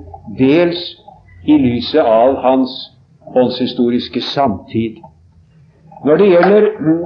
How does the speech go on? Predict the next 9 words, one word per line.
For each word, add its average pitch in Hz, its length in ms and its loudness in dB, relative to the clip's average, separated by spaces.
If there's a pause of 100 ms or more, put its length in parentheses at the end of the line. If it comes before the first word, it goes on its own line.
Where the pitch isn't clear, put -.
(180)
den 175 200 2
teologihistoriske 165 960 2
bakgrunn, 208 760 0
så 175 240 0
har 175 120 4
jeg 190 120 0
allerede 160 560 2 (160)
antydet 151 760 0
den 143 220 0